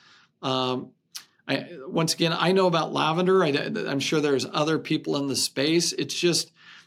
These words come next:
I don't know why you wouldn't use it. We've been using it here, and it's fascinating. Um, response rates from a year ago, uh, when we ran it in spring of this year,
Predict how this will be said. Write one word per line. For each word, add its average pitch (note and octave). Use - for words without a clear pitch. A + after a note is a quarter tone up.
I D#3+
don't G3+
know G3
why F3
you D#3+
wouldn't D#3+
use C3+
it. A2+
We've D#3+
been F3+
using D#3+
it C#3+
here, E3+
and D3
it's C3
fascinating. B2+
Um, A#2+
response D3+
rates D3+
from D3
a -
year D#3+
ago, C3+
uh, C3
when D3+
we C3+
ran C#3+
it D#3
in C3
spring D3
of B2
this C3+
year, B2+